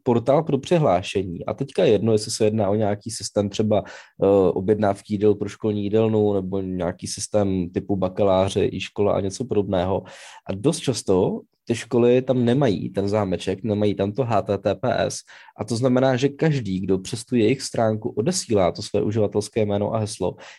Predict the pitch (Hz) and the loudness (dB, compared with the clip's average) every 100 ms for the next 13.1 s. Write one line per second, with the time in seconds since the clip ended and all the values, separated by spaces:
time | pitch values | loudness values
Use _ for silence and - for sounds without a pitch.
0 | _ 98 120 123 - 135 135 131 131 135 | _ 0 0 0 2 2 2 2 0 0
1 | 139 131 127 139 117 127 - 85 80 _ | -2 -4 0 2 2 0 0 -4 -4 _
2 | 95 107 110 110 113 110 123 120 - 101 | -4 -2 2 2 2 2 0 0 -2 -4
3 | 110 131 120 113 113 110 127 143 143 98 | -2 0 -2 -2 -2 0 0 0 -2 -10
4 | - 98 - - - - - - - 101 | -8 -10 -4 -2 -2 -2 -12 -12 -2 0
5 | 101 107 104 113 104 107 - 101 101 95 | 0 0 0 0 2 0 0 0 0 -4
6 | - - 90 - 98 95 95 101 117 113 | -6 -2 -2 -2 -2 -2 0 0 0 0
7 | 95 90 131 - - _ - 107 127 135 | 2 2 0 -4 -20 _ -4 0 2 2
8 | 123 117 123 120 127 113 - - - 82 | 0 0 -2 0 -4 -6 -8 -10 -2 -2
9 | - _ - 107 107 123 123 120 110 - | -2 _ -4 2 2 4 4 2 0 -4
10 | 113 90 90 92 95 107 - 95 98 92 | 0 -2 0 -2 -2 -2 -6 -4 -2 -2
11 | 90 - 95 92 95 92 92 - - 95 | -2 -4 -4 -2 -2 -2 -4 -6 -2 0
12 | 90 90 95 92 92 - - - 90 90 | 0 -2 -2 -4 -6 -10 -10 -8 -8 -8